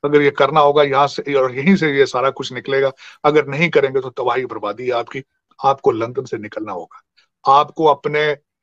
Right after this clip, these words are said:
आपको टोरंटो से निकलना होगा, आपको अमेरिका से निकलना होगा, आपको पाकिस्तान का पाकिस्तानी लीडर ढूंढना होगा।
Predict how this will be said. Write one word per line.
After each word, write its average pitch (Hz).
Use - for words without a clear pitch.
आपको 143
टोरंटो 131
से 139
निकलना 101
होगा, 92
आपको 131
अमेरिका 123
से 143
निकलना 104
होगा, 107
आपको 143
पाकिस्तान 139
का -
पाकिस्तानी -
लीडर 101
ढूंढना 101
होगा। 85